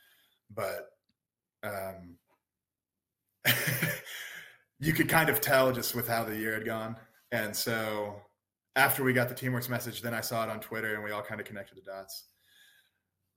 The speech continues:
And then actually,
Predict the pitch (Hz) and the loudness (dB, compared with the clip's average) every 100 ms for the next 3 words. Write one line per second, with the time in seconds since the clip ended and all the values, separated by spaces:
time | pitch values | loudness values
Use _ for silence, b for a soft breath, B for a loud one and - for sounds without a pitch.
0 | _ 117 113 107 107 104 95 - _ _ | _ -2 0 0 -4 -8 -14 -20 _ _
1 | _ _ _ _ - - - 123 151 147 | _ _ _ _ -20 -20 -2 4 6 6
2 | 143 - 127 120 117 | 4 2 0 0 0